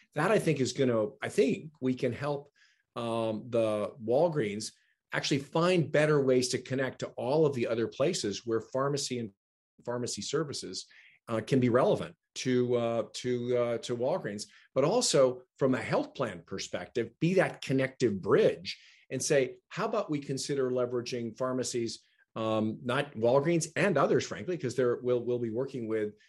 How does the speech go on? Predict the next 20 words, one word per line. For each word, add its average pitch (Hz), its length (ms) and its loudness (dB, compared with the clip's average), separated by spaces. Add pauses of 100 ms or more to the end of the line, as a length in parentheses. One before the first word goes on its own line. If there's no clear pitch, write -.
(240)
um, 107 320 -4
uh, 113 80 -10
many 120 400 2
other 151 200 4
pharmacies 104 580 -4
as 104 180 -8
well. 131 420 0 (300)
Uh, 113 60 -2
we're 120 100 2
not 135 180 -2 (440)
gonna 131 140 2
be 113 120 2
exclusive. 143 580 -2 (280)
Um, 131 360 -4
how - 240 -2
can 254 140 -4
we 185 160 2
actually 156 480 -2
engage 135 640 4
pharmacies 135 720 -2